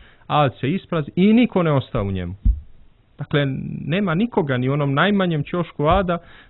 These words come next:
znači satana, knez, jeli, podzemlja,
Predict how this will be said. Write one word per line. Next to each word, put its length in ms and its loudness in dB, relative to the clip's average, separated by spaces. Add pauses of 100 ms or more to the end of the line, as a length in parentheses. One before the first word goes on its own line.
znači 540 -2 (600)
satana, 760 -2 (140)
knez, 380 -2 (100)
jeli, 400 -2 (440)
podzemlja, 520 0